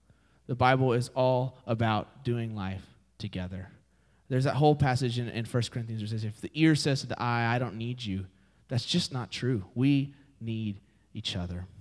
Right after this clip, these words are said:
We say this in Chi Alpha, "We are all finite expressions of an infinite God." And what that means is that God is infinite, and his character and his nature, that there is something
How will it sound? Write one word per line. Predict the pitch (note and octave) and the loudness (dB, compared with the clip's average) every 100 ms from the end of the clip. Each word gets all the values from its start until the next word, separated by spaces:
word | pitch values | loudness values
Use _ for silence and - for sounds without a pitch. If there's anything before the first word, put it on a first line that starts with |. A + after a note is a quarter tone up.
| G#2+ - _ _ _ _ _ _ _ - | -20 -20 _ _ _ _ _ _ _ -8
We | B2 | 0
say | D#3 | 4
this | C3+ B2+ | 4 4
in | C#3 | 0
Chi | C3 | 0
Alpha, | A2+ G#2 A2 A2 | 0 0 2 4
"We | A#2 | 4
are | A2+ - | 4 6
all | C3 C#3+ C#3+ - - - | 6 8 6 0 -20 -20
finite | - D3+ C#3+ D3+ D3 | -2 2 4 4 0
expressions | C#3+ - A2 G#2+ A2+ G#2 - - | -2 0 0 0 -4 -8 -10 -6
of | G#2 | -4
an | G2+ | -4
infinite | G#2+ G#2+ - G2+ - | -6 -8 -8 -8 -8
God." | F2 E2+ F#2 - _ _ - - | -8 -8 -10 -16 _ _ -20 -4
And | C3 | 2
what | C#3 | 4
that | D3+ D#3+ | 6 4
means | D#3+ E3+ D3 C#3 D#3+ - - - - - _ - | 4 2 0 -2 -6 -10 -14 -18 -20 -20 _ -2
is | C#3+ C3+ | 0 2
that | C3+ B2 - - - _ _ _ _ | 2 0 0 -10 -20 _ _ _ _
God | - D3+ F3+ | 4 8 8
is | E3 | 6
infinite, | C3 C#3 C#3 G#2+ A2+ B2+ - | 4 -2 -2 -2 -2 -4 -8
and | B2+ | -2
his | A#2+ E3 E3+ | 2 2 2
character | - D3+ C#3 C#3 C#3 | 2 4 4 2 0
and | A#2 G#2 | 0 2
his | D#3 D3+ | 2 2
nature, | B2+ A#2+ - A#2 - - - | 0 -2 0 -2 -2 -12 -10
that | A#2+ | 2
there | D#3 E3 | 6 6
is | A#2+ | 4
something | - - E3 G3 - G#3 G#3+ | 0 2 2 2 0 0 -2